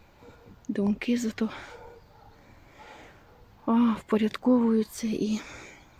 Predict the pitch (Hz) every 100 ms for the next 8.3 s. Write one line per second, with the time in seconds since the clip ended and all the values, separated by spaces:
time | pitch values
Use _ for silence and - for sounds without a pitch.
0 | - 220 208 190 180 - 214 226 214 -
1 | - - - - 226 - - - - -
2 | - - - - - - - - - -
3 | - - - - 233 226 226 - - 214
4 | 208 226 247 233 - - - - - -
5 | - - - - 480 480 - - - -
6 | - - - - 196 196 - - - -
7 | - _ - - _ - - 233 220 214
8 | 202 208